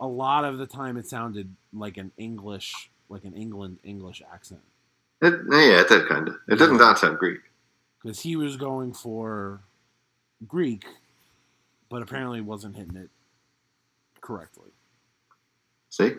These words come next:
Speaker 1: So that's straight from a Greek.
Speaker 2: They should have gotten, like, what's his face? Uh, Jennifer Aniston's dad. He's an actor. He's
Speaker 1: Yeah.
Speaker 2: Greek.
Speaker 1: Yeah. Should have got Jennifer Aniston. Let her be Zeus.
Speaker 2: <laughs>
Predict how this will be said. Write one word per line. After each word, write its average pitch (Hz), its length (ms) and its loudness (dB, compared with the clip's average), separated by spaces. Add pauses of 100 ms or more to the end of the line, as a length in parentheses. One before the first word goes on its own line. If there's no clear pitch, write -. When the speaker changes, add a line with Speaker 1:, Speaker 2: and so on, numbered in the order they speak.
(720)
Speaker 1:
So 127 140 -12
that's 151 180 -6
straight 165 180 -4
from 135 120 -12
a 117 40 -12
Greek. 104 180 -14 (1800)
Speaker 2:
They 120 80 6
should 160 200 8
have 151 120 10
gotten, 143 180 4
like, 127 180 6
what's - 300 4
his - 100 -6
face? - 280 -14 (300)
Uh, 87 240 -12 (300)
Jennifer 117 320 8
Aniston's 110 440 8
dad. 87 280 6
He's 117 140 4
an 92 120 0
actor. 82 240 -4
He's 110 180 0
Speaker 1:
Yeah. - 60 -6
Speaker 2:
Greek. - 160 2 (440)
Speaker 1:
Yeah. 262 160 -14 (880)
Should - 120 -18
have 160 180 -12
got 139 100 -14
Jennifer 151 300 -14
Aniston. 202 360 -16 (1160)
Let 151 80 -16
her 175 80 -14
be 202 100 -14
Zeus. - 460 -10
Speaker 2:
<laughs> - 40 -2